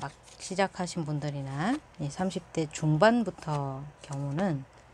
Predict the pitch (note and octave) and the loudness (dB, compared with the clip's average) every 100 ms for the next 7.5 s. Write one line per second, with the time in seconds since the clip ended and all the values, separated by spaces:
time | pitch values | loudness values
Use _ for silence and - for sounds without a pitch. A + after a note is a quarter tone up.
0 | - - - - - - - F3+ A3+ C4+ | -20 -20 -20 -20 -20 -20 2 6 10 10
1 | A3 D3+ - G3+ G#3+ C#4 D4 D4 - A#3 | 8 4 2 0 0 4 4 4 2 2
2 | A3 E3+ D3+ F3+ G3 D3+ E3+ B3+ C#4 B3 | 4 4 2 0 0 2 4 4 6 4
3 | G3 E3+ D3+ D#3+ D#3 F#3+ E3 - G#3 C#4 | 4 0 -2 -2 0 0 0 2 6 8
4 | D#3+ C#3+ C#3+ - D3+ E3 F3 D3+ - C3+ | 6 2 -2 -4 -2 0 0 -4 -10 -10
5 | - C#3 B2+ - - - - - - - | -10 -14 -14 -18 -20 -20 -20 -20 -20 -20
6 | - E3 F3 E3+ E3+ G3+ F3+ F3 G3 A#3+ | -10 -6 0 0 -2 -2 2 4 4 4
7 | A3+ F3 F3+ C#3+ | 6 6 6 2